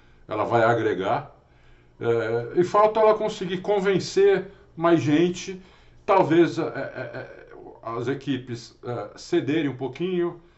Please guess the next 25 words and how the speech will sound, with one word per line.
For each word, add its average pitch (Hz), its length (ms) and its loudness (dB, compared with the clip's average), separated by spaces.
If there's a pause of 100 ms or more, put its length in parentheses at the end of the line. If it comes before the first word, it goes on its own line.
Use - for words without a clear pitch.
(460)
a, 143 400 4
a, 151 340 0
a 143 40 4
Liberty 151 420 -2
ceder 127 340 -4
um 120 80 -4
pouquinho, 175 680 -6 (360)
a 135 60 -8
própria 147 680 0
Andretti 135 480 -4
ceder 139 380 -6
alguma 120 300 -4
coisa 135 320 -4
também, 185 540 -4 (520)
e 185 240 -6
aí 175 240 0
acho - 220 -4
que 160 220 -10
o 120 180 -14
negócio 123 420 -8
vai 113 140 -6
andar. 80 400 -10 (380)
Não 170 180 2
tem 185 200 -6
uma, 165 160 -2